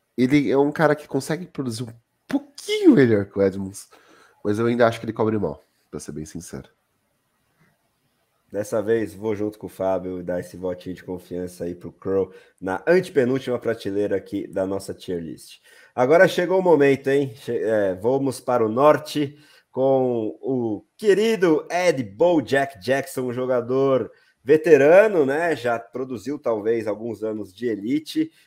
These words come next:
Speaker 2: e é bastante importante pra capitanear essa defesa. E com muitas mudanças tendo acontecido nessa off-season lá do meu Chicago Bears, eu quero muito saber a análise dos meus companheiros e o que esperar do jogador pra dois mil e vinte e três, Fábio.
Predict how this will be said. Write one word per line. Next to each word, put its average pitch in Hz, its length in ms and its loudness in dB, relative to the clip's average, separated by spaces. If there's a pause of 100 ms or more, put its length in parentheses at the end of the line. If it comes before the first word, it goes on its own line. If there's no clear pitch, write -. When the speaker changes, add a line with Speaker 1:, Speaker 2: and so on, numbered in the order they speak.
Speaker 2:
e 120 120 -2
é 156 80 4
bastante 170 460 -6
importante 165 840 -4
pra 147 220 -6
capitanear 147 760 -2
essa 135 200 -4
defesa. 107 560 -6
E 110 560 -6
com 120 260 0
muitas 127 680 -2
mudanças 123 560 -4
tendo 123 180 -12
acontecido 117 480 -14
nessa 117 260 -12
off-season 113 460 -10
lá 113 160 -2 (180)
do 120 160 -8
meu 151 200 2
Chicago 139 340 -4
Bears, 127 280 -2
eu 127 100 -6
quero 127 360 -4 (400)
muito 170 360 -2
saber 143 300 2
a 139 40 2
análise 131 340 -2
dos 120 160 -10
meus 120 160 -6
companheiros 113 540 -4
e - 20 -10
o 113 60 -10
que - 120 -14
esperar 107 360 -4
do 107 140 -10
jogador 98 360 -8
pra 98 140 -12
dois 95 180 -14
mil 98 120 -14
e 98 40 -14
vinte - 100 -20
e - 40 -20
três, 87 240 -10
Fábio. 85 300 -20